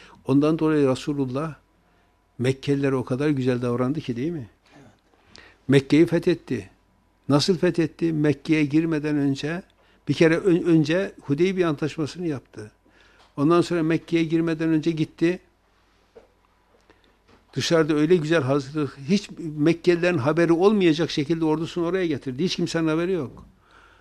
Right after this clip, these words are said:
Speaker 1: Ondan sonra ateşler yakarak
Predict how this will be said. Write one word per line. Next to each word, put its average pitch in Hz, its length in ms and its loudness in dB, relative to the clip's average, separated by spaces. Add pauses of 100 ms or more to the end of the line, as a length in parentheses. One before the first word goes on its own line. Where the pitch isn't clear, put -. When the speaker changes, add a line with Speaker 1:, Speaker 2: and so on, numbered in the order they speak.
(440)
Speaker 1:
Ondan 170 280 4
sonra 190 440 0 (800)
ateşler 180 480 2
yakarak 175 500 0